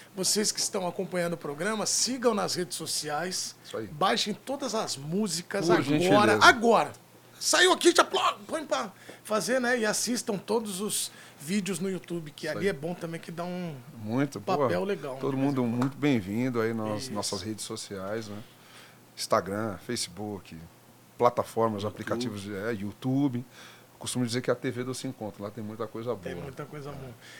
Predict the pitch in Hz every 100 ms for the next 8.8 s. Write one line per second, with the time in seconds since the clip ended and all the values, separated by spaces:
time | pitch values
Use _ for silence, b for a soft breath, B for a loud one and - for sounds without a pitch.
0 | B 185 190 170 - 196 - 175 190 156
1 | 175 170 151 135 123 165 151 139 165 131
2 | 139 - 160 139 147 139 147 - - 180
3 | 180 120 135 135 165 160 139 135 135 131
4 | 151 - 120 139 156 110 120 - - B
5 | B B 135 131 127 113 135 147 165 180
6 | 165 147 143 185 - 170 - 170 151 151
7 | 196 208 190 185 175 175 202 B B B
8 | 202 214 202 - 233 208 -